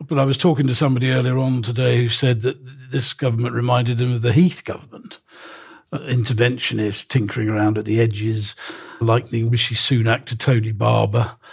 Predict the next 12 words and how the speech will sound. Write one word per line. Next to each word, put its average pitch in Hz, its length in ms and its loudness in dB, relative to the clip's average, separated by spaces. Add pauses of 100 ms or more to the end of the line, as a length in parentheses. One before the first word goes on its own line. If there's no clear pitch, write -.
(600)
It 147 80 -2
is 151 140 0
one 139 220 6
of 110 180 0
the, 120 400 2
um, 110 420 -2 (560)
more 120 160 2
remarkable 120 640 2
aspects - 540 -6
of - 100 -16
this, - 420 -6 (680)
that - 380 0